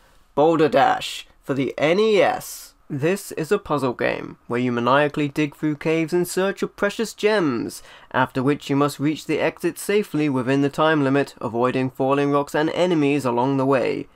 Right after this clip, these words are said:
This game is a classic and has been ported to many different consoles and home computers, and followed by a long legacy of follow-up games. Also, funnily enough, if you say the game's title quickly, it sounds like the word Boulder Dash,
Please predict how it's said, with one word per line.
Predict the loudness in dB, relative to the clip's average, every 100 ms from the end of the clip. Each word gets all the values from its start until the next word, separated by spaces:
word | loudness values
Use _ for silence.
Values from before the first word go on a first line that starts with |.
| _ _
This | -4 -2
game | 0 2 2
is | 0 0
a | 0
classic | -2 -2 2 2 0 -2 -2 -6
and | -6
has | -6 -4
been | -4 -4
ported | -4 -4 -4 -6
to | -4
many | 0 0 0
different | -2 -4 -2 -2
consoles | 0 0 2 0 0 -2 -12
and | -8 -6
home | 0 0 0
computers, | -2 -4 -2 -4 -2 -4 -6 -14 -20 _
and | -2 0 0
followed | 0 2 0 2
by | 0 2
a |
long | 4 2 2
legacy | 0 0 -2 0 0 2
of | -2
follow-up | -6 -2 2 2 2 0 0
games. | -2 0 -2 -8 -12 -20 _ _
Also, | -2 -2 2 0
funnily | 2 0 2 2
enough, | 4 4 2 -2 -6
if | -2
you | -2
say | 0 0 0
the | 0
game's | 2 0 0
title | -2 0 -2
quickly, | -2 -2 0 0 0 -2 -8
it | -8 -4
sounds | 2 2 4
like | 2 2
the | 2
word | 4 4 4
Boulder | 2 2 4
Dash, | 2 2 2 -4 -14